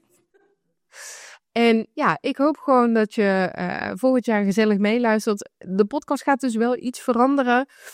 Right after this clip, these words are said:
Hè, ik ga hem natuurlijk echt wel op, eh, eh, hormonen en werk richten.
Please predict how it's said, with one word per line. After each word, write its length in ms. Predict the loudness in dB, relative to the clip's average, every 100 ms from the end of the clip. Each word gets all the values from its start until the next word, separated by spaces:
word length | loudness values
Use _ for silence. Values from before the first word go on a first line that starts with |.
| -20 _
Hè, 160 | -4
ik 200 | -2 0
ga 80 | 0
hem 120 | 2
natuurlijk 360 | 2 0 -2 -4
echt 220 | -6 -6
wel 200 | -4 -4
op, 300 | -2 -4 -2
eh, 340 | 0 0 0 -2
eh, 280 | -2 -4
hormonen 540 | 0 2 4 4 2 2
en 220 | 0 0
werk 420 | 2 2 0 -4
richten. 760 | -6 -4 0 -2 -2 -2 -2